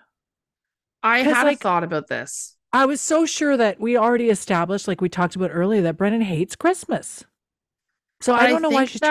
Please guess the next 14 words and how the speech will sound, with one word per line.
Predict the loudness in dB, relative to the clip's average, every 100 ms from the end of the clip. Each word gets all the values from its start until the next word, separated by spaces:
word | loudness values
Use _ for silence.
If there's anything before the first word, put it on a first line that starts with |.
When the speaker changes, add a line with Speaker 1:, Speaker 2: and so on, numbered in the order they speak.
| 4
Speaker 2:
trying | 2 -2
so | -8
hard. | -8 -10 -14 _ _ _ _ _ -6
Speaker 1:
I | -6
think | -6 -16 _
that | -12 -10
she | -12 -14 -16 _ -20 _
realizes | -6 -2 0 0 -2 -4 -8 -8
that | -6 -6
Christmas | -6 -6 -6 -8
was | -6 -6
ruined | -6 -6 -4 -6 -6
for | -8 -6
her. | -2 2 2 2 -8 -6 -6